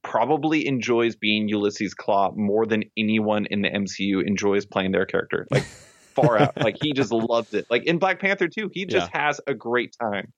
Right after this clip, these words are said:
Speaker 2: Yeah, he goes
Speaker 1: Um,
Speaker 2: all in.
Speaker 1: Number two is the absentee mother who loses her child over and over, and, like, the kid runs out and Hawkeye has to save him, so it kills Quicksilver.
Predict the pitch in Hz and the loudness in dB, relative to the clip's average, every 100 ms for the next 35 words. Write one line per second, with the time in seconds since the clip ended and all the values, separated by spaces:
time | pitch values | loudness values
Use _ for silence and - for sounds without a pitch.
0 | - 107 95 110 123 120 113 98 95 87 | -8 -2 0 0 2 4 4 4 0 -4
1 | 101 - _ _ _ 135 175 180 170 196 | -8 -18 _ _ _ -2 0 0 -2 -4
2 | 202 156 131 - _ - 135 135 131 127 | 0 2 0 -4 _ -4 0 2 2 0
3 | 110 - 127 123 120 120 160 - 143 - | -4 -8 -4 -4 -2 -2 -2 -4 -10 -6
4 | 139 113 113 120 113 127 113 123 117 120 | -6 0 0 0 -4 -4 -6 -4 -4 -4
5 | 110 107 - 110 107 90 110 107 104 101 | -4 -4 0 2 0 0 -2 -2 -2 -2
6 | 90 110 107 101 98 - - 127 104 110 | -2 -2 -2 -4 -6 -8 -2 -2 0 0
7 | 110 110 107 104 107 92 113 104 117 101 | 0 0 0 0 -4 -4 -2 0 0 0
8 | 104 - - 101 98 98 - 104 95 - | -2 -6 -4 -2 -2 -4 0 0 0 -2
9 | 101 - 98 - 82 - | -2 -2 -4 -2 -4 -4